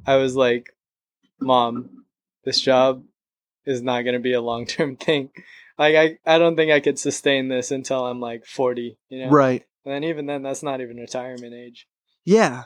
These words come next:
Speaker 1: So
Speaker 2: What? So, like, first responder, like, at, like, at basketball games and stuff?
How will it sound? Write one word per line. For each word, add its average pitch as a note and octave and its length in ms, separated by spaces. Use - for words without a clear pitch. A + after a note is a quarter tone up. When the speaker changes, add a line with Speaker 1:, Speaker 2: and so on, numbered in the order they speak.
Speaker 1:
So - 160
Speaker 2:
What? E3 280
So, F3 160
like, D#3 220
first E3 180
responder, D3+ 380
like, C3+ 180
at, B2 300
like, A#2+ 140
at A2+ 100
basketball D3 420
games D3+ 240
and D3 80
stuff? D3+ 400